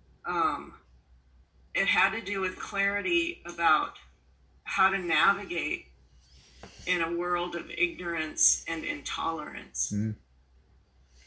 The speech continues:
Speaker 1: And, and I, and then what came to me was that I have to heal my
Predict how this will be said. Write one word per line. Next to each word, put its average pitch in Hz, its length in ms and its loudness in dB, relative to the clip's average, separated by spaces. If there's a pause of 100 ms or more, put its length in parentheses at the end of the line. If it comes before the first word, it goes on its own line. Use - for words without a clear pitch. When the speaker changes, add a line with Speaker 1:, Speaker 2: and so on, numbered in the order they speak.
(160)
Speaker 1:
And, 175 580 0 (880)
and - 180 0
I, - 300 2 (640)
and 214 220 -2
then 226 260 -4 (180)
what - 200 -2
came 196 500 2 (560)
to 185 80 -4
me 175 260 2
was 165 420 4
that 170 160 4
I 151 100 4
have 175 320 4
to - 80 -4
heal 190 380 -2
my 165 220 4